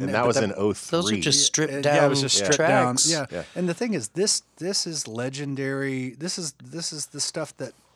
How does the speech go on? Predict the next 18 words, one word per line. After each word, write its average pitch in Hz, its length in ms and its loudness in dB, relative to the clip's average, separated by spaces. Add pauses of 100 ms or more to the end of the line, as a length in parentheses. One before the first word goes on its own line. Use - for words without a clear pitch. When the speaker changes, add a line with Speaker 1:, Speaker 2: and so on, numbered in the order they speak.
(140)
Speaker 1:
that 123 240 -10
the 123 80 -10
hardcore 123 520 -8
fans 131 440 -8
have 117 180 -12
been 120 320 -8 (300)
searching 131 500 -2
for 123 240 -6
for 120 140 -12
years. 123 380 -6
I 113 40 -6
mean, 113 180 -6
Chad's 135 320 -6
got 117 200 -10
a - 60 -10
thirty 139 440 -4
disc 131 400 -4
set - 460 -2